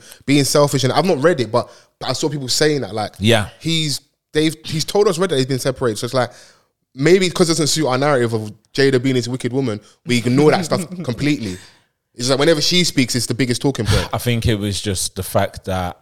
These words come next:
Speaker 2: um, Will has been quiet about it.
Speaker 1: Yeah.
Speaker 2: Do you know what I'm saying? Like, he hasn't put the whole family on the table and started speaking about this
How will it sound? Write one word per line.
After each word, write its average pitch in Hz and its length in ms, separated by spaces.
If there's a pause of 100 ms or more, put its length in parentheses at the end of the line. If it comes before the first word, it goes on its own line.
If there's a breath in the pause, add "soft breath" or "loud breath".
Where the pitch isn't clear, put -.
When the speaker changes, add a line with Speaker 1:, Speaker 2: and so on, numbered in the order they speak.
Speaker 2:
um, 85 680 (1600)
Will 98 220
has 90 200
been 90 180
quiet 98 340
about 90 300
it. 110 180 (1120)
Speaker 1:
Yeah. 98 260 (180)
Speaker 2:
Do - 100
you 92 60
know 90 60
what 87 60
I'm 87 80
saying? 98 380
Like, 82 220
he 90 140
hasn't 95 320
put 95 180
the 82 100
whole 92 140
family 98 440
on 85 120
the 82 80
table 85 640 (380)
and 85 240
started 80 520 (240)
speaking 87 680 (220)
about 82 400
this - 440